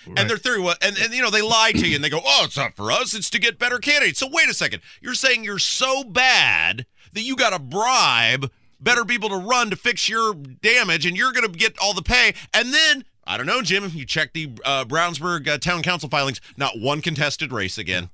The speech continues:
Speaker 1: Yeah. Well, uh, Robert, it, it is very important for public officials to talk about everything that is in, that is important to a constituent, including the controversial ones,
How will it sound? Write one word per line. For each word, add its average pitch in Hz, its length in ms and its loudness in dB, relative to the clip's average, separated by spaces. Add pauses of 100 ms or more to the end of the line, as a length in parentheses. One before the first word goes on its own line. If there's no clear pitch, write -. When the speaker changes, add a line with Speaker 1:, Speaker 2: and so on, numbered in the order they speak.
(120)
Speaker 1:
Yeah. 117 240 -6 (340)
Well, 156 300 -6 (100)
uh, 143 80 -10
Robert, 139 400 -2
it, 147 240 -6
it 151 140 -4
is 135 240 -2
very 123 400 -2
important 127 640 -4
for 107 240 -6
public 160 480 -10
officials 110 680 -8
to 104 140 -14
talk 127 360 -8
about 120 360 -4 (500)
everything 147 480 -6
that 117 160 -6
is 107 340 -6
in, 110 300 -8
that 110 260 -6
is 107 200 -6
important 135 640 -8
to 117 420 -2
a 107 60 -8
constituent, 110 720 -4 (180)
including 131 600 -2
the 104 100 -6
controversial 104 800 -6
ones, 95 380 -8